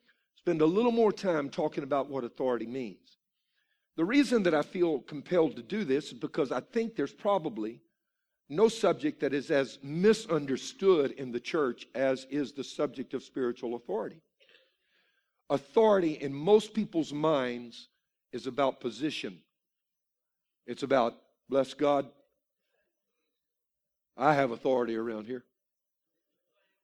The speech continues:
And like I've often said, the person that has to tell you the boss isn't. One has to say, "I, I am the boss."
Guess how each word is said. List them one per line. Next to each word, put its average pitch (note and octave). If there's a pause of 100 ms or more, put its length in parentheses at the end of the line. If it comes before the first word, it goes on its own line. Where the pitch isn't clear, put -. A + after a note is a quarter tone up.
(720)
And C3+
like D#3+
I've D3+
often F3+
said, D#3+
the B2+
person F3+
that D3+
has E3
to D3
tell F3+
you D#3+
the C#3
boss D#3+ (1600)
isn't. D3+ (1800)
One D3+
has F3+
to D#3
say, E3
"I, E3+
I F3+
am G3
the E3+
boss." G3+